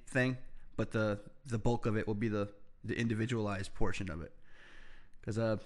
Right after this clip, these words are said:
I don't know why, but I just like having systems for fucking everything. Even, like, if it's something for the first time, before I execute, I'll think of, like, you know, some type of way to have it set up so that I feel like it's the most efficient. But maybe that's because I'm just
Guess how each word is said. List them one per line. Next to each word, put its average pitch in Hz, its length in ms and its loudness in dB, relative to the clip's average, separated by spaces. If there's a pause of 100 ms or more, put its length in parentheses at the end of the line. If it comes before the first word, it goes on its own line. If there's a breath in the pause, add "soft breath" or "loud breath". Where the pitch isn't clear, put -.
(500 soft breath)
I 147 60 8
don't 240 100 10
know 165 80 8
why, 139 240 8
but 110 100 0
I 104 40 0
just 120 140 2
like 135 140 2
having 131 240 4
systems 113 460 2
for - 140 -2
fucking 117 360 4
everything. 110 380 2
Even, 139 280 4
like, 131 160 0
if 120 120 -2
it's - 80 -4
something 135 240 2
for - 100 -2
the 110 80 0
first 131 320 0
time, 127 380 2 (400 soft breath)
before 123 360 2
I 120 60 4
execute, 117 580 2
I'll 101 120 2
think 123 260 2
of, 107 140 2
like, 104 320 0
you 110 80 0
know, 101 240 -2
some 113 240 -2
type 117 220 2
of 104 240 -2 (100)
way 113 240 2
to 104 260 -2 (960 soft breath)
have 120 160 6
it 110 120 0
set 120 220 4
up 117 200 4
so - 120 -2
that 107 100 4
I 101 80 4
feel 113 160 0
like 110 100 -2
it's 104 120 -2
the 117 80 0
most 110 400 0 (300)
efficient. - 440 0 (720)
But 104 200 0 (1040 loud breath)
maybe 113 200 4
that's 113 160 4
because 113 280 0
I'm 110 140 2
just - 220 -2